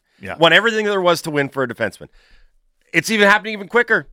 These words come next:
Speaker 2: You look at it now, it's like, okay, well, if you're not into Cale Makar and you wanna start looking in the future, Mo Seider won the Calder at twenty, and he looked like a full-fledged, ready-to-go N H L defenseman with the Red Wings at twenty. Imagine how he's gonna be in three years when he's the ripe old age of twenty-three,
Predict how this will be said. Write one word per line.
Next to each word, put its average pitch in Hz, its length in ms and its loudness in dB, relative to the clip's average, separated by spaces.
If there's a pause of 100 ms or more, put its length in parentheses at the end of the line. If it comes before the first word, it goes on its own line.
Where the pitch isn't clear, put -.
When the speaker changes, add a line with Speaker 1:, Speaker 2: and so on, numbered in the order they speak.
Speaker 2:
You 208 80 -14
look 208 140 0
at 214 80 2
it 202 60 0
now, 226 280 4
it's - 140 -4
like, 156 300 -2
okay, 165 240 2
well, 160 120 2
if 151 100 -2
you're 156 80 0
not 165 300 4
into 156 480 -2
Cale 151 260 2
Makar 160 460 2
and 151 80 -2
you 147 80 -8
wanna 143 180 0
start 156 160 -8
looking 147 160 -10
in 147 80 -6
the 123 40 -16
future, 156 400 -6 (300)
Mo 190 200 4
Seider 175 600 0 (320)
won 175 200 0
the 165 60 -2
Calder 170 520 0 (280)
at 160 200 2
twenty, 185 400 0
and 156 80 -2
he 175 140 -6
looked 220 240 -2
like 170 200 2
a 139 260 4
full-fledged, 151 560 -4
ready-to-go 135 500 -2
N 127 100 2
H 127 140 -4
L 127 100 -2
defenseman 123 360 -8
with 131 120 -10
the 143 60 -12
Red 180 180 2
Wings 151 240 -4 (240)
at 180 180 0
twenty. 247 460 0 (800)
Imagine 214 320 2
how 214 100 2
he's 233 220 -2
gonna 294 160 -4
be 214 100 -2
in 185 80 -2
three 165 240 -6
years 147 240 -2
when 147 80 -4
he's 147 140 -4
the 139 80 -2
ripe 131 380 -2
old 120 200 -2
age 110 220 -4
of 107 80 -10
twenty-three, 98 640 -8